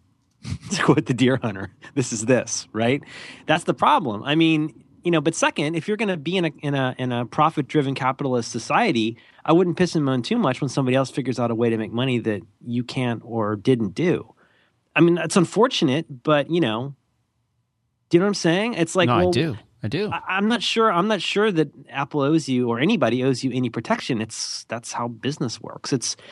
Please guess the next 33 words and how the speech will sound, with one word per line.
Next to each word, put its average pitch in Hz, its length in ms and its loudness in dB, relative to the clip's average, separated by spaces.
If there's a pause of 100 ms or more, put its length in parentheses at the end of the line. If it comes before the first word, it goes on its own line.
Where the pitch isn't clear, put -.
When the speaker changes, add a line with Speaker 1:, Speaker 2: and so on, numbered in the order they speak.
(160)
Speaker 1:
it's 156 140 4
not 165 160 6
a 131 60 0
great 165 320 -2
thing 139 300 0
necessarily. 127 720 -2
It 143 200 -2
can 131 140 -2
be 110 140 2
a 113 60 0
very 117 200 0
good 101 220 -4
thing. 120 280 -4 (520)
Personally, 185 320 2
I'm 156 160 2
glad 123 340 2
when 107 280 -6
there's 104 160 -8
competition 101 760 -8 (100)
for 110 160 -8
Apple. 95 400 -6
It 123 60 0
makes 131 220 0
Apple 123 460 0 (800)
have - 300 -4
to 123 80 0
open 120 220 2
up 120 120 -2
to - 80 -10
the 117 100 0
world 127 320 2
for - 140 -8
once, - 460 -10